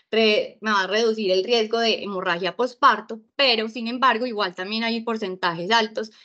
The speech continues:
que están asociados a alta morbimortalidad por estas mismas causas. Sin embargo, esta, pues, esta técnica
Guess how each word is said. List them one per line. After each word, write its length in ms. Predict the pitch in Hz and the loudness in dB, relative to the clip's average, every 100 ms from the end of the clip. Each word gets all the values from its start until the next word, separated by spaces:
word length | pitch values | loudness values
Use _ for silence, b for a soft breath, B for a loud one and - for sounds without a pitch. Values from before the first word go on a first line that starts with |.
| b | b
que 100 | - | -16
están 280 | - 190 185 | -6 -4 -4
asociados 500 | 170 214 220 180 165 | -4 -4 -2 -4 0
a 80 | 208 | 0
alta 240 | 190 196 - | 0 -2 0
morbimortalidad 1080 | 220 202 185 185 175 175 180 175 202 262 - | 2 2 -2 -4 -4 -2 -2 2 4 4 0
por 120 | - 190 | -4 -2
estas 260 | 180 170 | -4 -6
mismas 360 | 185 190 190 190 | -6 -4 -6 -4
causas. 380 | 226 160 - _ b b b b _ | -2 -2 -6 _ b b b b _
Sin 160 | 269 262 | 0 2
embargo, 560 | 254 262 233 180 160 - _ - | 4 6 4 2 -10 -18 _ -2
esta, 420 | 262 254 269 277 277 | 0 0 -2 -2 -4
pues, 260 | 311 311 - | -8 -8 -8
esta 600 | 240 240 240 254 262 277 | -8 -8 -4 0 2 0
técnica 600 | 285 262 233 233 226 226 | 0 0 0 -6 -6 -6